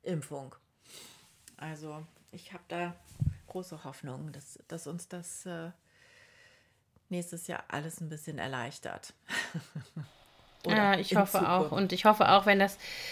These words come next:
Speaker 2: wenn das Wetter wieder besser wird, dann, das wird natürlich jetzt noch ein bisschen dauern, ein paar Monate, aber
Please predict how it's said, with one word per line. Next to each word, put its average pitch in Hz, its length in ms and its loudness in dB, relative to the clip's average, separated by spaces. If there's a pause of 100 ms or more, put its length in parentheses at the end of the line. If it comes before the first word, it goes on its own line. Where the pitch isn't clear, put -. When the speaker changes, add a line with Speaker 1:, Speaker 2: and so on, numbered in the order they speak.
(200)
Speaker 2:
wenn 208 160 8
das 196 200 6
Wetter 208 300 10
wieder 196 180 10
besser 202 400 8
wird, 202 440 6
dann, 190 240 10
das 180 160 4
wird 190 120 4
natürlich 208 300 4
jetzt 220 160 2
noch 214 140 4
ein 214 180 8 (100)
bisschen 311 360 8
dauern, 285 480 12
ein 277 100 -4
paar 262 180 12
Monate, 262 640 8
aber 214 280 2